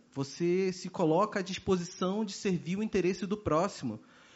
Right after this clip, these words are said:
Mas não o que o próximo quer por querer, mas pelo interesse do corpo.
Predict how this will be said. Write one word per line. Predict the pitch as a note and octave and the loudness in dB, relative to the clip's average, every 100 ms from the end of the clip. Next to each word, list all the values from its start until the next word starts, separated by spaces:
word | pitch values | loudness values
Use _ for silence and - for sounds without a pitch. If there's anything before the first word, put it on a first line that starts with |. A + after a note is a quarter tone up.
| - | -6
Mas | C#3 D#3+ E3 | -2 0 0
não | G3 B3+ D#4+ | 2 4 4
o | C4+ F#3 | 2 0
que | - G#3+ | 0 -2
o | G3+ | 0
próximo | D#3+ E3+ A#3 G#3 F#3 | 4 4 4 2 -2
quer | - F3+ G#3 B3 | 2 2 2 0
por | A#3+ - G#3 | -2 2 2
querer, | - F3+ D3+ B2+ A#2 - - _ | 2 2 4 4 0 -8 -20 _
mas | C#3 D#3+ | 0 0
pelo | - F#3+ | 2 0
interesse | G#3 G#3 F#3+ G3 G3+ | 0 0 0 0 -2
do | F#3 | -4
corpo. | A3+ E3 F#3 - A2+ | -2 0 0 -4 -8